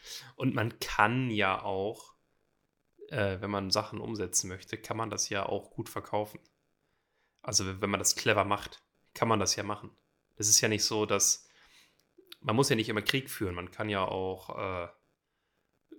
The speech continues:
Fried-, in Frieden zusammenarbeiten und trotzdem seine Vorstellungen in Einklang bringen mit dem, was der Kunde möchte. Man muss es ja nur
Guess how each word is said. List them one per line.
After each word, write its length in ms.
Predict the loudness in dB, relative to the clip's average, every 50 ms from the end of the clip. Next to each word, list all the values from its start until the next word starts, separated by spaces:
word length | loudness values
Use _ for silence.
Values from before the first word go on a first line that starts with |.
| -16 -14 -12
Fried-, 320 | -12 -4 -2 -2 -2 -2
in 120 | -2 -4 -6
Frieden 440 | -6 -4 -4 -2 -2 -2 -4 -4
zusammenarbeiten 840 | -6 -2 4 4 4 4 4 2 0 0 2 4 2 2 2 0 -2
und 100 | -4 -6
trotzdem 580 | -4 -6 -6 -2 -2 -2 -2 0 -2 -2 0 2
seine 200 | 2 2 0 0
Vorstellungen 720 | -2 -2 0 0 0 -2 -4 -6 -6 -4 -6 -6 -6 -6
in 80 | -6 -6
Einklang 520 | -4 -6 -6 -6 -4 -2 -2 -2 -2 -4
bringen 300 | -2 -2 -2 -2 -2 -4
mit 200 | -6 -6 -4 -4
dem, 200 | -2 -2 -2 -4
was 100 | -8 -10
der 120 | -12 -10 -6
Kunde 260 | -4 -4 -2 -2 -2
möchte. 380 | -2 -2 -4 -6 -12 -14 -16 _ _ _ _ _ _ _ _ _ _ _ _ _ _
Man 60 | 4 6
muss 200 | 6 6 6 4
es 140 | 4 4
ja 120 | 4 2 2
nur 500 | 2 2 2 2 4 2 2 0 -6